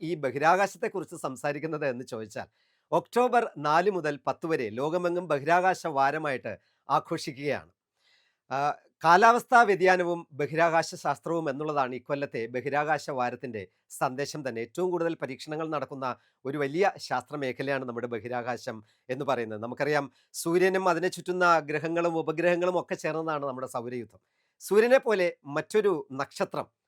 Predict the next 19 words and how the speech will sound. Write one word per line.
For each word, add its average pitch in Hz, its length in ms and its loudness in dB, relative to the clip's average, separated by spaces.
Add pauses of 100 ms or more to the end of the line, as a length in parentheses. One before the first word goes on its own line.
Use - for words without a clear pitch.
(260)
ബെർണാഡ് 185 540 2
സ്റ്റാർ 175 360 6
എന്നാണ് 160 280 -2
അതിൻ്റെ 123 220 -6
പേര്. 110 240 -6
ആ 127 140 2
ബെർണാഡ് 147 520 -2
സ്റ്റാർ 170 360 4
എന്ന 156 200 -2 (400)
നക്ഷത്രത്തെ 165 640 -4
ചുറ്റുന്ന 170 440 -6
ഒരു 156 220 -2 (100)
പുതിയ 185 380 0
ഗ്രഹത്തെ 139 500 -4 (480)
കണ്ടെത്തിയ 190 480 2 (100)
വലിയ 175 400 0 (420)
അത്ഭുതത്തിലാണ് 156 720 2
നമ്മുടെ 127 240 -6
ശാസ്ത്രലോകം. 123 640 -8